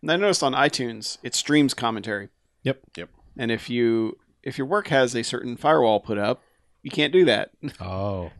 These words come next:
Speaker 1: I learned that the hard way, 'cause I was like, <laughs> "Why the fuck won't any of these play?" And then I loaded it on my phone, and then I saw, like, it, ones that were actually
Speaker 3: So how do you
Speaker 1: saved
Speaker 3: How are you, so how do you get, how do you have the movie but not be able to stream the commentary?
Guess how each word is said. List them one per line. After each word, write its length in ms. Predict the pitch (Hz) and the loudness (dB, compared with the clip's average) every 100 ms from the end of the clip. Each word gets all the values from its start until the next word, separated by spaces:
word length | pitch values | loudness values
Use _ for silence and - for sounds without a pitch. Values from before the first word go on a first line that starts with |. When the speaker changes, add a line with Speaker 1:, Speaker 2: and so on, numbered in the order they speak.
| - | 0
Speaker 1:
I 140 | 165 | 4
learned 380 | 135 135 131 123 | 4 4 2 2
that 260 | 131 143 - | 4 2 2
the 100 | 113 | -2
hard 180 | 104 98 | -2 -4
way, 160 | 98 | -8
'cause 180 | 117 120 | -4 2
I 80 | 127 | 4
was 100 | 123 | 6
like, 160 | 135 170 - | 4 2 -8
<laughs> 120 | - | -6
"Why 100 | - | -2
the 60 | 233 | 0
fuck 220 | - - | 2 4
won't 180 | 190 - | 4 4
any 160 | 131 | 4
of 60 | 139 | 4
these 160 | 135 127 | 2 -2
play?" 420 | - 156 92 98 | 4 4 4 0
And 160 | - 123 | -2 2
then 60 | 127 | 4
I 80 | |
loaded 220 | 123 131 127 | 6 6 6
it 40 | |
on 100 | 120 | 4
my 100 | 113 | 2
phone, 480 | - 151 147 117 104 | 0 2 4 2 0
and 160 | 95 110 | -6 -6
then 60 | |
I 160 | 107 104 | -4 -6
saw, 260 | 104 120 104 | -2 0 2
like, 260 | 101 98 | 0 -8
it, 160 | 104 104 _ _ _ _ _ | -10 -12 _ _ _ _ _
ones 380 | 127 131 131 | -2 2 4
that 140 | 117 - | 2 0
were 120 | 113 | 2
actually 520 | 107 - 117 104 104 - - | 0 0 -4 -4 -6 -12 -8
Speaker 3:
So 180 | - | -4
how 140 | 110 127 | -2 2
do 40 | |
you 60 | 131 | 4
Speaker 1:
saved 500 | 127 120 127 131 - - - | 4 4 2 -2 -10 -18 -6
Speaker 3:
How 60 | 135 | -2
are 20 | |
you, 320 | 139 - 92 | 0 -2 -6
so 160 | - 117 120 | -4 -2 0
how 120 | 131 | 2
do 60 | |
you 160 | 131 120 | 0 -2
get, 220 | 110 120 - 85 _ | -4 -6 -6 -20 _
how 80 | - | -8
do 60 | 135 | -4
you 80 | 127 | -2
have 100 | 123 | -2
the 80 | 101 | 0
movie 320 | 101 120 107 | 2 4 4
but 140 | 90 | 2
not 160 | 92 95 | 0 0
be 80 | 98 | 0
able 160 | 95 | -4
to 60 | 80 | -4
stream 300 | - - 82 | -8 -8 -10
the 40 | |
commentary? 480 | 71 90 78 69 - | -8 -10 -8 -12 -16